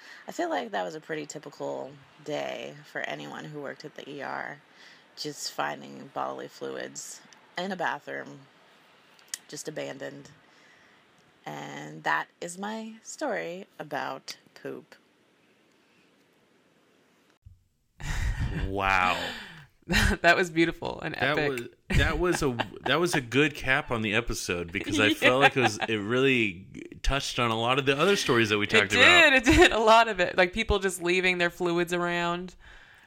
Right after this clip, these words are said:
Speaker 2: You know, don't be embarrassed about a hot doctor crawling up inside of you and digging a poop out.
Speaker 3: <laughs>
Speaker 2: There, you and him,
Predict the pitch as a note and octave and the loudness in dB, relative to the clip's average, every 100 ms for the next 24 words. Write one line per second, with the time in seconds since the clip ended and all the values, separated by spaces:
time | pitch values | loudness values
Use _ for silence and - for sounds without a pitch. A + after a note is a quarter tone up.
0 | - A#2+ C#3 D3+ D#3 C3 - _ _ _ | -8 0 0 2 -2 -4 -10 _ _ _
1 | _ - B2 D3 E3+ F#3+ F3+ C#3+ B2 A#2+ | _ -18 -6 -2 2 4 2 0 0 0
2 | A#2 - F#2 F#2+ F2 F#2 G#2 F#2+ F2+ F2+ | -2 -4 -2 0 0 -2 -6 -6 -8 -8
3 | - F2 F#2 - _ _ _ _ _ _ | -6 -6 -6 -10 _ _ _ _ _ _
4 | - - - - A#2+ A#2 A2+ G2+ - G2 | -20 -20 -18 -4 0 2 2 0 0 -4
5 | - F#2 F2+ F2 F2 F2 F2 - _ - | -2 -2 0 0 0 -2 -4 -10 _ -14
6 | F#2 E2+ G2+ F#2+ F2+ - F#2+ G#2 - - | -12 -4 -2 -2 -4 -6 2 2 2 0
7 | - - C3+ A2 G#2+ B2+ C#3 C#3 - - | -4 -4 -8 -8 0 4 4 4 0 -8
8 | - _ - B2 D3 D#3+ E3 E3 D#3 B2 | -20 _ -10 -4 0 2 4 4 2 0
9 | B2 A#2+ A#2+ A#2 A#2 F#2 | -2 -2 -2 -2 -4 -8